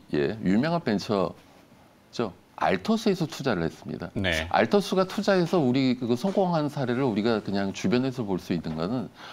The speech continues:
Speaker 1: 배달의 민족, 쿠팡. 그래서 우리나라의 이런 좋은 기업들을 갖다가 제대로 본 데에서 자금 유치한 것도 좀 점수를 줄 수 있는 부분이 아닌가 싶습니다.
Speaker 2: 음, 뭐 쭉 이제 브리핑을 들어봤습니다만 주가는 진짜 뭐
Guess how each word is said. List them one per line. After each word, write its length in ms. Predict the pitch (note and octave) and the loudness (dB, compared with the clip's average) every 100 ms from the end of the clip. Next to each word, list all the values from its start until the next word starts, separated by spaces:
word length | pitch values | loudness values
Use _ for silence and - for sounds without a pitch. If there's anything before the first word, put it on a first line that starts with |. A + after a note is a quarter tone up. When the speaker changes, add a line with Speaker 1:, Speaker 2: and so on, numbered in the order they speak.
| - | -4
Speaker 1:
배달의 380 | G#2 G2+ C#3 C3 | 0 2 2 0
민족, 440 | F2+ D#2 - G#2+ - - | 0 -2 -6 -10 -14 -16
쿠팡. 400 | - F3+ - F#2+ - - - - - | -8 -6 -4 -6 -8 -18 -20 -20 -8
그래서 380 | - B2 D#3+ G2 - - | -2 0 2 0 -4 -4
우리나라의 840 | G#2 A#2 D#3+ C#3+ B2+ A#2+ B2 F3+ F#3 | 2 2 2 2 2 2 2 0 0
이런 260 | A#2 B2+ C3 | 0 0 0
좋은 320 | A#2 A2 B2 | 2 2 2
기업들을 480 | A2+ G2 - F#2+ F2 | 0 -2 0 0 2
갖다가 480 | D#2 - D#2 F#2 C3 | 0 -2 -2 -2 -4
제대로 400 | - E2+ D3+ E3 | -4 -2 0 0
본 280 | D3 B2 | 0 0
데에서 280 | G2+ F2 G#2 | 0 0 0
자금 360 | F2+ E2+ F#2 F2 | -2 -2 0 -2
유치한 320 | D#2+ F2 D2+ | -2 -4 -4
것도 220 | D2+ - | -6 -6
좀 200 | G#2+ B2 A#2+ - - - | -4 -6 -6 -20 -20 -8
점수를 360 | - A#2 - B2 | -4 -4 -2 -2
줄 140 | G#2 | -4
수 160 | - G#2 | -2 -2
있는 160 | F#2 | -2
부분이 280 | F2 D2+ D#2+ | -4 -6 -4
아닌가 260 | G2 F2 E2+ | -4 -6 -8
싶습니다. 520 | - G2+ F#2 F2 E2 | -8 -4 -2 -2 -4
Speaker 2:
음, 120 | E2 - - - - - - | -8 -12 -16 -16 -18 -20 -4
뭐 200 | G2+ G2+ | 0 2
쭉 380 | - E3 E3+ C#3+ - | 4 6 6 4 0
이제 340 | A#2+ B2+ A2+ - | 2 4 2 0
브리핑을 360 | B2 B2 C#3+ | 0 2 2
들어봤습니다만 760 | B2 B2 A2 F#2 A2 G#2 G#2+ A2 | 4 4 4 2 -2 0 2 0
주가는 460 | G#2 C3 E3+ E3+ D3 | -2 4 6 6 2
진짜 360 | B2 A#2 C3 B2 | 0 4 4 6
뭐 400 | A2 G#2 F2+ | 4 2 0